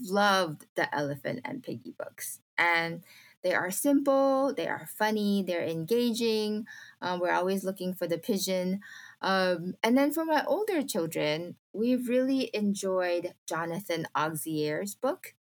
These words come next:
uh, books. The way you spell his last name is A U X I E R.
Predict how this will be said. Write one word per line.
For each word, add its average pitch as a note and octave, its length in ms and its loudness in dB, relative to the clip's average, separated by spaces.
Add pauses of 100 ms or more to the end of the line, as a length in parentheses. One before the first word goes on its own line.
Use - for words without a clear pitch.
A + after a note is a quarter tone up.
(200)
uh, F3+ 200 0
books. - 560 -4 (880)
The G3 180 0
way F#3 220 2
you F3+ 120 -2
spell F3 300 -2
his D#3+ 160 -2
last D3+ 280 -4
name D3+ 180 -4
is D3 200 -4 (140)
A F3 520 0 (320)
U E3 580 -4 (180)
X - 520 -6
I D#3+ 320 -4
E E3 240 -6
R. E3+ 360 -2